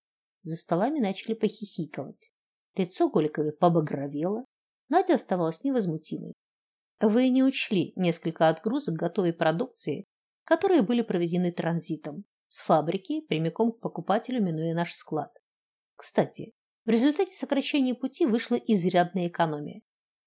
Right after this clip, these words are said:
"Бросьте, этого просто не может быть! Во всём виноваты вы!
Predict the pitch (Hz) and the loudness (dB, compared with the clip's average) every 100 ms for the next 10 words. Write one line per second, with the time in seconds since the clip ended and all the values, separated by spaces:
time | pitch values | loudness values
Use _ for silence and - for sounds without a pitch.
0 | _ _ 170 214 190 143 - 151 170 170 | _ _ 8 12 12 10 0 -2 0 2
1 | 190 175 202 202 208 226 240 254 - 170 | 2 2 6 8 8 6 6 6 6 2
2 | - 208 214 285 311 330 330 196 | 4 4 4 4 4 4 2 0